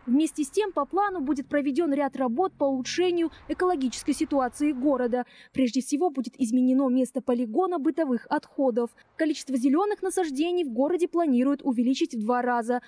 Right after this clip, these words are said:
а набережная Кенгирского водохранилища станет зоной отдыха. Помимо этого, будут построены двадцать девять детских садов,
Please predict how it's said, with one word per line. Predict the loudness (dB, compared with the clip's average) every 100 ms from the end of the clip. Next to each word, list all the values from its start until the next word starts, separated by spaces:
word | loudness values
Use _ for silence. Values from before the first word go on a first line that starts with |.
| -10
а | -4
набережная | 0 0 0 -2 0 -2
Кенгирского | 0 0 0 0 -2 0
водохранилища | -2 0 -2 0 0 0 -2
станет | -2 -2 0 -2
зоной | 0 2 2 0
отдыха. | 0 0 -2 -4 -2 -4 -6 -18 -2
Помимо | 0 2 0 -2
этого, | -2 -2 0 -2
будут | 0 0 0
построены | -4 -2 0 0 0
двадцать | 0 -2 -2 -2
девять | 0 2 0 -2
детских | 0 0 -2 -6
садов, | -2 0 0 -2